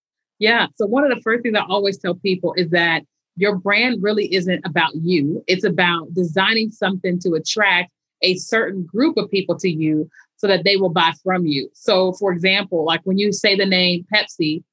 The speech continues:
we already know that it's a, it's a soda. When we say the name LeBron James, we know it's a basketball person. And so branding is when, when someone hears your name, they automatically know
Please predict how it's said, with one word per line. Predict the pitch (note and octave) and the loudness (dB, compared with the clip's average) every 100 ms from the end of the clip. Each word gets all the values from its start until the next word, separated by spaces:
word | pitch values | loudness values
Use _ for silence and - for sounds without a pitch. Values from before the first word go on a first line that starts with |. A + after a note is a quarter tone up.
| _ - | _ 0
we | A3+ | 2
already | G#3+ G#3+ G3+ G3 | 4 2 2 2
know | G3 G#3 F3+ D#3+ | 2 2 2 2
that | E3+ | 2
it's | F3 F3 | 2 0
a, | F3+ D#3+ F#3 | 0 0 -2
it's | F3+ | -6
a | |
soda. | D#3 - G3+ E3 C3 - | -4 0 2 2 -2 -6
When | F3+ F#3+ | -2 0
we | F#3+ | 0
say | - G3 | 2 2
the | F#3 | 2
name | F#3 F3+ F3+ F3+ | 2 4 2 2
LeBron | F3+ F#3 F3+ F3 | 0 2 2 2
James, | F3 G3 F#3 D#3+ E3+ F3+ _ _ _ - | 2 2 2 0 -2 -6 _ _ _ 0
we | |
know | A3 A3 | 2 2
it's | G#3+ | 2
a | F#3 | 2
basketball | G3+ G3 F#3+ F#3 D#3+ | 2 0 -2 -4 -4
person. | E3+ D3+ D3 C#3 C#3+ | -4 -6 -4 -6 -4
And | F3+ | -4
so | F3+ F3+ | 0 -2
branding | E3+ F#3+ A3+ C4+ B3+ - | 0 2 2 2 2 0
is | F3+ - | -2 -2
when, | F#3 F3+ F3+ F3+ _ _ | 0 2 0 -2 _ _
when | G#3 F#3+ | -2 0
someone | A3 A#3+ C4+ | 2 2 2
hears | A#3 B3 A#3 | 2 0 2
your | G3 F#3 | 2 2
name, | G3 F#3 E3+ | 2 2 2
they | G3+ - | 0 2
automatically | G#3 G#3 F#3+ F#3 G#3 G#3 F#3+ F3+ | 2 2 2 2 2 0 0 0
know | F3 F#3+ G3 G#3 B3 | 2 2 2 2 0